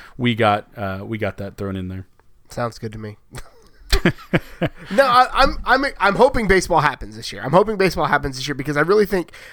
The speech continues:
Speaker 2: um, in spite of all of the, the injuries and the weirdness that's happening, um, I think that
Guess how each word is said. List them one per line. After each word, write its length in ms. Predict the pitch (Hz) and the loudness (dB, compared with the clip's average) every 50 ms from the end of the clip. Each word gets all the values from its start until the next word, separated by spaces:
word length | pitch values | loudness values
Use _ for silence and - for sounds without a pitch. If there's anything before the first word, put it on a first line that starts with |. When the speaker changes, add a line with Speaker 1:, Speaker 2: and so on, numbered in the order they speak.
| - - | -14 -8
Speaker 2:
um, 640 | - 147 151 151 147 143 131 120 117 113 110 - - _ | -4 -2 0 0 0 -2 -4 -6 -8 -10 -14 -16 -10 _
in 160 | - 170 160 - | -4 -2 -2 -2
spite 320 | - - 185 190 208 208 | 0 2 4 6 6 4
of 100 | 185 165 | 4 4
all 240 | - 165 170 170 165 | 4 6 6 6 6
of 80 | 151 | 4
the, 160 | 139 147 135 127 | 2 0 0 0
the 160 | 131 135 143 | 0 -2 -2
injuries 320 | 143 139 151 147 143 131 | 0 0 0 0 0 -2
and 100 | 139 131 | -2 -4
the 60 | 127 | -4
weirdness 420 | 123 127 139 143 139 131 131 127 - | -4 -2 -2 -2 -2 -2 -4 -8 -8
that's 140 | 127 117 - | -10 -8 -6
happening, 540 | 131 123 127 120 135 127 127 127 123 120 - - - - - - | -4 -4 -4 -4 -4 -6 -8 -8 -10 -12 -16 -20 -20 -20 -14 -8
um, 480 | - 120 123 123 117 110 110 - - _ _ _ _ _ - | -6 -6 -4 -4 -6 -8 -12 -16 -20 _ _ _ _ _ -6
I 100 | 143 143 | -4 -4
think 460 | 123 - - - 185 196 202 - - - | -4 -4 0 2 2 2 0 -2 -10 -16
that 640 | 151 135 123 131 147 143 139 135 131 131 - - | -16 -10 -4 -2 0 0 0 -2 -4 -6 -8 -10